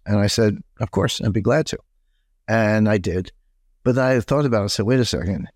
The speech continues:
You've got, like, a top secret security clearance." Like, if you know the whole top secret thing is, like, there's stuff beyond that I can't even talk about, but I said, "You got all the security clearances in the world. You have access to the entire intelligence community output,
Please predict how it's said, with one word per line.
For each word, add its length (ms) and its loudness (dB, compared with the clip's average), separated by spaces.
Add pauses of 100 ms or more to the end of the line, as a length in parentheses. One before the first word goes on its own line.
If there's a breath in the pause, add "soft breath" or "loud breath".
(480)
You've 220 2
got, 260 2
like, 160 2
a 120 -2 (240)
top 320 0
secret 560 0
security 640 0
clearance." 400 -2
Like, 120 2
if 120 0
you 80 2
know 300 4
the 100 -2
whole 180 2
top 280 -2
secret 320 -2
thing 180 2
is, 120 0
like, 160 2
there's 180 -4
stuff 260 -2
beyond 380 2
that 160 -2
I 60 -2
can't 160 -2
even 140 -2
talk 220 0
about, 240 -2
but 160 -6 (440)
I 60 -2
said, 140 2
"You 100 4
got 140 2
all 120 4
the 80 4
security 380 0
clearances 420 -2
in 40 0
the 40 -2
world. 220 2
You 80 4
have 100 2
access 460 0
to 120 0
the 100 2
entire 320 0
intelligence 480 0
community 280 0
output, 380 0